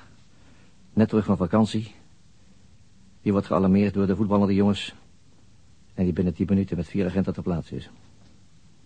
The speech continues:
Arme Lennart. Daar staat hij. En hij denkt aan de ouders van dat meisje die nu angstig thuis zitten te wachten. En hij smeekt uit het diepst van zijn hart dat hij het niet hoeft te zijn om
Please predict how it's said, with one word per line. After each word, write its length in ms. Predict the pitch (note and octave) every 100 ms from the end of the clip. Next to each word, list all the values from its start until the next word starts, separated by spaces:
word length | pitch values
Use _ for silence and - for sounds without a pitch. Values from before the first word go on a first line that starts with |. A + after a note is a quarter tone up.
| - - - - - - - - - - - - - - -
Arme 280 | - D2+ C2
Lennart. 320 | B1 A#1+ A1 - - - - - - - - - - - - - - - -
Daar 120 | -
staat 280 | - C#2 -
hij. 120 | - - - - - - - - - - - - - -
En 80 |
hij 100 | E2
denkt 240 | E2+ G2+ F#2
aan 80 | E2+
de 80 |
ouders 260 | D#2+ A2+ F#2
van 120 | -
dat 120 | E2
meisje 340 | F2 E2 - C#2+
die 120 | E2
nu 140 | E2
angstig 420 | E2+ G2+ - F#2 -
thuis 240 | G2 F#2
zitten 200 | F2 E2
te 100 | -
wachten. 280 | G2 - D#2+ - - - - - - - - - - - -
En 80 |
hij 100 | F#2
smeekt 520 | F2 - A2 A#2+ - -
uit 100 | F#2+
het 140 | E2+
diepst 240 | A#2 -
van 120 | - A2+
zijn 120 | A2
hart 320 | G#2+ A2 -
dat 160 | - F#2
hij 120 | A#2
het 100 | G#2+
niet 100 | F#2
hoeft 120 | F2+
te 80 | -
zijn 220 | F2+ F2
om 180 | F2 F2